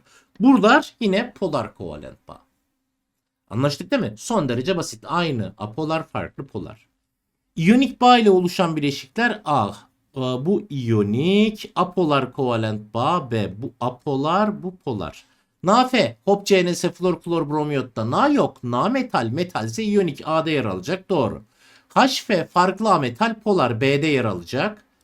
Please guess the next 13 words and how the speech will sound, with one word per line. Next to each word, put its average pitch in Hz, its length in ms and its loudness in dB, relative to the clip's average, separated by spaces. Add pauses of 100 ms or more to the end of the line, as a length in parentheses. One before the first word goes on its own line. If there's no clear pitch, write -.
(220)
Yanlış. 104 600 -4 (260)
H 240 320 2
O 196 260 4
farklı 170 380 0
ametal 151 480 -2
polar 107 400 -4
B'de 110 260 -2
yer 101 160 -2
alacak. 87 580 -8 (460)
F 214 220 4
F 196 300 0
aynı 175 380 2
ametal 139 640 0